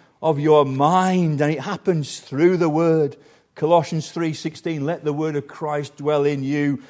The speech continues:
richly." I've said the world is not enough.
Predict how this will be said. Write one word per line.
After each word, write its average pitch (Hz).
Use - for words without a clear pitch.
richly." 165
I've 123
said 190
the 160
world 165
is 135
not 127
enough. 139